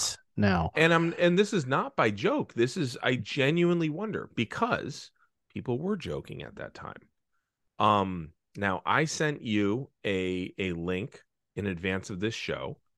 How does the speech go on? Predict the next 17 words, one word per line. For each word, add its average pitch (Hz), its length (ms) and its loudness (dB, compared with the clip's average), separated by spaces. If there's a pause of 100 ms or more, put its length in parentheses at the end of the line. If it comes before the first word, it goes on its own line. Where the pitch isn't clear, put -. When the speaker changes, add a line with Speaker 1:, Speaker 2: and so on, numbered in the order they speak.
(160)
Speaker 1:
Yeah. 135 280 10
Speaker 2:
of 90 120 -2
a 95 60 -2
skit - 580 0 (200)
from 95 180 -8
Saturday 92 420 0
Night 135 180 -2
Live 104 520 -8
Speaker 1:
Yeah. 123 280 8 (400)
Phil 123 140 8
Speaker 2:
wherein 120 140 10
Speaker 1:
Hartman. 117 360 6 (220)
Speaker 2:
Phil 113 160 4
Hartman 123 480 -2
played 90 300 -2
Ronald 110 380 0
Reagan. 117 460 -2